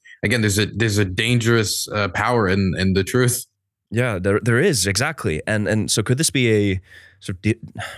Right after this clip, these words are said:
Speaker 2: dangerous reality check for, for Russians? Obviously, no one's, the Russian government isn't gonna listen to any Western commentators, uh, commenting on how badly Russia is managing the war,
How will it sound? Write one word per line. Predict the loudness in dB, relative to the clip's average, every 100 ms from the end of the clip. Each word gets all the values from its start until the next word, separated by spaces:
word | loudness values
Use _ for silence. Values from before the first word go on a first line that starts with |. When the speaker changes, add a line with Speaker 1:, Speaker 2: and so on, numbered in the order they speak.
| -20 -4
Speaker 2:
dangerous | 0 2 2 2 2 0
reality | -2 -2 0 -2 -2 -4
check | -8 -10 -12
for, | -10 -8 -8 -12
for | -10 -8 -8 -10
Russians? | -10 -8 -6 -4
Obviously, | -2 -2 0 2
no | 2
one's, | 4 2 0 -4
the | -6 -6
Russian | -4 -2 0
government | -2 -2 -4 -4
isn't | -4 -2
gonna | -2 -2
listen | -4 -4 -6
to | -4 -6 -6 -14 -16 -10 -4
any | 0
Western | 0 0 -2 -4
commentators, | -2 -4 -2 -4 -4 -2 -2 -2
uh, | -4 -8 -6 -8 -8
commenting | -6 -6 -6 -6
on | -8
how | -6 -8 -10 -18 _
badly | -8 -6 -8 -10 -12 -16 -20 -20 _ -6
Russia | -4 -2 -4 -6 -8
is | -6
managing | -4 -6 -6 -8
the | -2
war, | 0 0 0